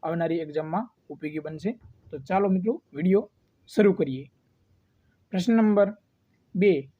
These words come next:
કુષ્ઠ રોગ કયા બેક્ટેરિયાથી થાય છે?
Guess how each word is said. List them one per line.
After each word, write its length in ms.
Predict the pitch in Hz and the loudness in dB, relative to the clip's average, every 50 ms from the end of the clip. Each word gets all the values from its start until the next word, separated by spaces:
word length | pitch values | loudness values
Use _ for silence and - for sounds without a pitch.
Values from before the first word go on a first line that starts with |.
| _ _ _ _ | _ _ _ _
કુષ્ઠ 360 | _ 220 226 220 - _ - | _ 0 0 0 0 _ 2
રોગ 420 | 240 220 190 190 208 220 185 135 135 135 - _ _ _ _ _ _ | 4 4 6 6 6 6 4 2 -4 -10 -12 _ _ _ _ _ _
કયા 220 | 185 196 220 214 | 2 4 4 4
બેક્ટેરિયાથી 920 | 202 180 170 180 185 185 _ 180 175 180 185 175 175 - - 180 202 220 - _ _ _ | 4 2 2 0 -2 -2 _ -2 0 0 0 0 -2 -2 -4 -4 -4 -4 -10 _ _ _
થાય 280 | - 147 147 151 151 147 | -6 -4 -2 -2 -2 -4
છે? 300 | 139 135 156 151 160 | -6 -8 -12 -12 -12